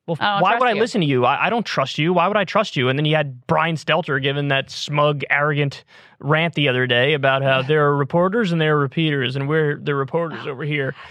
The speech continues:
Speaker 1: It's like, no, you guys
Speaker 2: Let's,
Speaker 1: are
Speaker 2: let's ask him about, uh,
Speaker 1: sanctimonious, self-aggrandizing
Speaker 2: Chris Cuomo.
Speaker 1: pricks.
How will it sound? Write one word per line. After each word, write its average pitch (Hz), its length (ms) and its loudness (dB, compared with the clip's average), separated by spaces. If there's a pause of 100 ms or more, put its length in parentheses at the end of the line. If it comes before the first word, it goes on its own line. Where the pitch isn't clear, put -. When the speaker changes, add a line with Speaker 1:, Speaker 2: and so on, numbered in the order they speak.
(120)
Speaker 1:
It's - 120 -14
like, 190 160 0
no, 214 220 2
you 170 140 -2
guys 233 260 0
Speaker 2:
Let's, 254 200 0
Speaker 1:
are 220 40 -2
Speaker 2:
let's 254 180 0
ask 254 260 0
him 226 80 -4
about, 185 380 2
uh, 160 260 2
Speaker 1:
sanctimonious, 214 640 0
self-aggrandizing 175 720 0
Speaker 2:
Chris 202 140 2
Cuomo. 170 120 2
Speaker 1:
pricks. - 380 -4